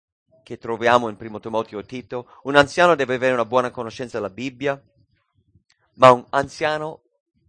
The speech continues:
devi avere anche un cuore che assomiglia il cuore di Gesù Cristo, il buon pastore. Gesù Cristo dice di se stesso a riguardo,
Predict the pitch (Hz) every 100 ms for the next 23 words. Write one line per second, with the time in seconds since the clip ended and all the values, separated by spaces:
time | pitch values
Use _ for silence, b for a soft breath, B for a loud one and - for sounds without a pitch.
0 | _ _ - 123 120 104 120 123 127 -
1 | - 113 127 127 143 98 113 - 131 131
2 | 127 127 - 113 104 - 107 113 113 117
3 | - 98 95 113 104 104 98 98 92 92
4 | _ 87 - - - _ 110 95 98 95
5 | 92 95 - 92 87 98 _ _ _ _
6 | _ _ b b b b - 135 151 151
7 | 160 139 120 139 135 117 - 120 - -
8 | 131 - 123 107 104 104 123 123 120 127
9 | - _